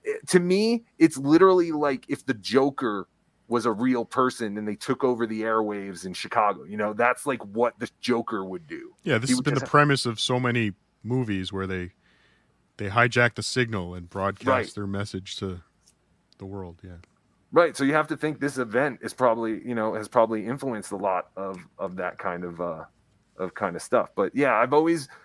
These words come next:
Speaker 1: I've always been interested in this topic, and I thought I would bring it to, uh, the show just to introduce people to it. And like I said, this is something that I totally thought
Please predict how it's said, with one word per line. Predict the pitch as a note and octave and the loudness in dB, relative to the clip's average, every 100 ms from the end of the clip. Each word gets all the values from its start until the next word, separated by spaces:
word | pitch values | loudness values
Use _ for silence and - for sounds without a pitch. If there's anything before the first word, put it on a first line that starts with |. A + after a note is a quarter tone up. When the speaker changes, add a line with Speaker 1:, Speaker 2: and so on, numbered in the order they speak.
| - - - | -20 -20 -6
Speaker 1:
I've | B2+ | 2
always | E3+ E3+ | 2 4
been | E3+ D#3 | 2 2
interested | D#3 D3+ - D3 C#3+ | -2 -2 0 0 0
in | C#3 | 0
this | C3+ - | -2 2
topic, | A#2+ B2 C3+ B2+ | 4 4 4 2
and | B2 | 0
I | A2+ | -2
thought | - A#2+ | 4 4
I | A#2+ | 4
would | A#2+ F#2+ | 0 -2
bring | A2+ A#2+ | -4 -2
it | A#2 - _ _ _ - | -8 -12 _ _ _ -8
to, | A#2+ A#2 A2 | -2 2 2
uh, | G#2 | 2
the | G#2 | 0
show | G#2+ - G#2+ A2 | -2 4 4 6
just | G#2+ G#2+ - | 2 -2 -2
to | G#2+ | -6
introduce | G2+ G2 A2 - | -6 -2 -2 -2
people | G#2 G2+ | -2 -2
to | - G2 | -2 0
it. | G#2+ - | 0 0
And | G#2+ G#2 | -4 0
like | A#2 A#2+ | 0 2
I | A#2+ | 4
said, | C#3+ G#2 | 4 4
this | C3 | 0
is | C#3 | 0
something | - C3 A#2+ A#2 | -2 -2 0 0
that | G#2+ | 0
I | |
totally | G#2 D#3+ D3 B2+ | 2 0 2 -2
thought | - A#2+ A2+ | 4 4 4